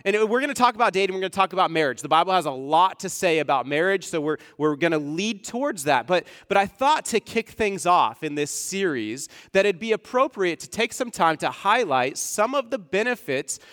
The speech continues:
of singleness. And as we talk about this, I want you to keep in mind that there are single people here at South Valley. And if you're single, I want you to know we love you. We love you.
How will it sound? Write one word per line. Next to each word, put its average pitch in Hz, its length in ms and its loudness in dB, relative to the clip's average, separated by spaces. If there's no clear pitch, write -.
of 185 240 2
singleness. 220 540 -4
And 180 100 -2
as 220 140 2
we 277 100 -8
talk - 380 -4
about 135 300 2
this, 160 260 -4
I 190 80 4
want 302 180 2
you 302 60 -6
to 285 80 -2
keep - 240 -4
in 233 80 -4
mind 160 480 0
that 196 140 0
there 226 140 6
are 196 100 2
single 226 360 -2
people 180 340 -6
here 147 200 -2
at 131 100 -2
South 160 260 -2
Valley. 180 440 -4
And 175 120 2
if 175 100 2
you're 220 160 -2
single, 180 540 -2
I 143 100 6
want 170 200 -2
you 202 80 -6
to 202 60 0
know 147 160 0
we 139 160 -4
love 110 300 -6
you. 87 180 -20
We 156 200 2
love 151 340 2
you. 240 400 -6